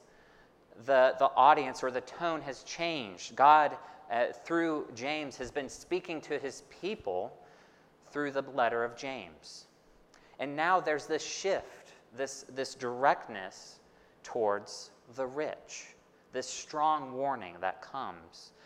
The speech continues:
And I, I think for us, as we think about this courtroom scene, is that James is actually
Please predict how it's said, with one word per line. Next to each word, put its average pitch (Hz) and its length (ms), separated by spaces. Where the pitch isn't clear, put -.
And 147 200
I, 151 260
I 131 100
think 196 320
for 139 240
us, 127 220
as 127 140
we 135 100
think 175 300
about 139 240
this - 180
courtroom 127 580
scene, 123 400
is 127 120
that 127 260
James 160 400
is 147 220
actually 139 640